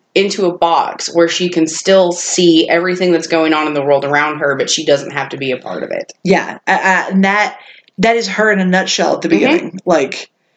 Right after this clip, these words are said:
Speaker 2: she, she overcomes that, other than her mother, and Anna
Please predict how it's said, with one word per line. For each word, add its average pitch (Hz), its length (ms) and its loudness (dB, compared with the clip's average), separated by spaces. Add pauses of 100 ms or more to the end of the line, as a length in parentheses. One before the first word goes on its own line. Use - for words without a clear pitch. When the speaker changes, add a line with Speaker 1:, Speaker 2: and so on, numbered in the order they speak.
(200)
Speaker 2:
she, 214 360 -2
she 247 180 2
overcomes 233 460 0
that, 185 140 0
other 269 160 0
than 277 140 0
her 247 180 0
mother, 220 600 0 (380)
and 190 300 -2
Anna 254 360 2